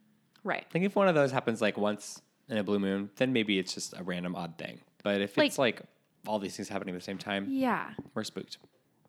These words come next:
Speaker 1: Like, a creak, I think, is easier to write off to me.
Speaker 2: Oh, absolutely. Like that bang I just heard, easy to write off
Speaker 1: Yeah.
Speaker 2: as your neighbor coming home.
Speaker 1: Mm-hmm.
Speaker 2: But if I watched, like, our laptop slide across the table,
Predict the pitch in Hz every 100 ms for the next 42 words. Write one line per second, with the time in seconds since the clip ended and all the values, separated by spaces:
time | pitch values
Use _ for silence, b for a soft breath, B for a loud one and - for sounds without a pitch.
0 | _ 285 285 - - 247 - 226 226 294
1 | - - _ _ _ _ _ _ _ _
2 | _ 208 202 190 185 170 175 175 165 -
3 | - - - - 226 - - 139 92 -
4 | 98 - 95 92 95 - 110 113 101 98
5 | 98 107 117 - 143 147 160 - 110 101
6 | 90 82 64 - 214 98 95 87 82 -
7 | - - 101 - 240 214 - - B B
8 | B B - 110 110 107 110 104 104 98
9 | - - 98 90 87 - _ _ _ 101
10 | 98 87 - 101 95 - - 92 92 90
11 | 90 - 90 87 107 143 160